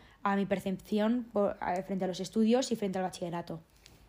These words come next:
Cada persona es un mundo, cada persona tendrá una experiencia distinta, pero en mi caso sí que ha afectado, sí que ha afectado porque mi s-,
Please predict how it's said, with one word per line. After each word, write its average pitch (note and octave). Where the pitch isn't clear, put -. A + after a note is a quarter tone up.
Cada G3
persona G3
es F#3
un G3
mundo, C#4+
cada G#3+
persona G3
tendrá G3
una G3+
experiencia F#3+
distinta, B3+
pero G3+
en G3
mi G3
caso G#3
sí C#4
que G#3
ha F#3+
afectado, F3
sí -
que F#3
ha -
afectado B3
porque G3
mi F#3+
s-, -